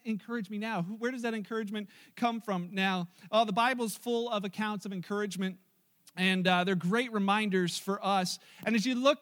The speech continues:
you know, if you look th-, for the word encouragement in the Greek and Hebrew, you're not gonna find that word, uh, 'cause there's not one, just one w-, word that defines it, but there's all kinds of 'em throughout. And so you, you find these, these meanings of, of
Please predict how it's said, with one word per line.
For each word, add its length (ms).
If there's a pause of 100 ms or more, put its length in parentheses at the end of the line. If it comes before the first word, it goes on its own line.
you 100
know, 80
if 80
you 100
look 200
th-, 140
for 100
the 80
word 260
encouragement 540
in 60
the 80
Greek 300
and 80
Hebrew, 240
you're 120
not 160
gonna 100
find 360
that 220
word, 440 (400)
uh, 160
'cause 140
there's 140
not 220
one, 280
just 160
one 300
w-, 160
word 240
that 140
defines 420
it, 60
but 80
there's 120 (100)
all 220
kinds 440
of 120
'em 140 (220)
throughout. 460
And 100
so 80
you, 180 (180)
you 100
find 360
these, 260
these 240
meanings 480
of, 220
of 200